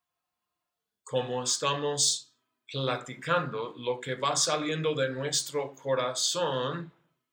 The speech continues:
que pasa por nuestros, por nuestra garganta, por nuestra lengua,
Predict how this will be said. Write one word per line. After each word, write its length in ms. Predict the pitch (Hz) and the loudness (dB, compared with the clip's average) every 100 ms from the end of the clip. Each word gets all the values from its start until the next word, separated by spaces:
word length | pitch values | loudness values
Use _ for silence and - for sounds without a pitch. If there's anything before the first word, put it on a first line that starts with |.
| _ - | _ -6
que 160 | 123 | -6
pasa 760 | 123 139 156 160 - 156 160 - _ _ _ _ _ _ - | -4 0 2 4 4 2 0 -6 _ _ _ _ _ _ -4
por 140 | 135 127 | -2 0
nuestros, 840 | 139 135 - 135 135 - - - _ _ _ _ _ _ _ _ _ _ _ _ - | 0 0 -2 -2 -2 0 -2 -6 _ _ _ _ _ _ _ _ _ _ _ _ -8
por 140 | 127 | -6
nuestra 420 | 131 143 - 135 135 | -2 -2 -2 -2 2
garganta, 800 | 127 131 151 170 160 151 160 - _ _ _ _ _ _ _ _ _ _ _ _ _ _ | 2 2 0 0 0 -2 -2 -8 _ _ _ _ _ _ _ _ _ _ _ _ _ _
por 140 | 120 | -8
nuestra 420 | 131 139 - 135 135 | -6 -2 0 4 4
lengua, 580 | 139 170 131 110 117 | 4 0 -2 -6 -8